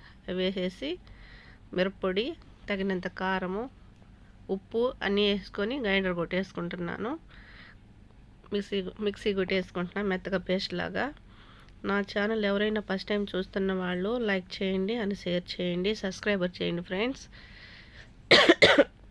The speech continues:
మిక్సీ కొట్టేసేసి తర్వాత మనము, ఆ, తిరగబాత అనేది రెడీ చేసుకున్నాము. ఇంకేం మసాలా లేదు, అన్నీ already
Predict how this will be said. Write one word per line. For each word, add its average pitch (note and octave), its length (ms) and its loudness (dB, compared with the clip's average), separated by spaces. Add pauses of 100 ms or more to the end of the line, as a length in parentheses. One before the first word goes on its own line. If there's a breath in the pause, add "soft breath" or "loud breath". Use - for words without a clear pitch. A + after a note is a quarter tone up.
(1200 loud breath)
మిక్సీ A3 340 0
కొట్టేసేసి G3 760 0 (140)
తర్వాత G3+ 400 -2
మనము, G3 420 -2 (300)
ఆ, F3 380 -4
తిరగబాత F#3+ 360 -2
అనేది E3+ 220 -4
రెడీ E3 200 0
చేసుకున్నాము. F3+ 800 -4
ఇంకేం F#3+ 300 2
మసాలా F3+ 420 -2
లేదు, E3 300 -2
అన్నీ G3 240 0
already F#3+ 640 0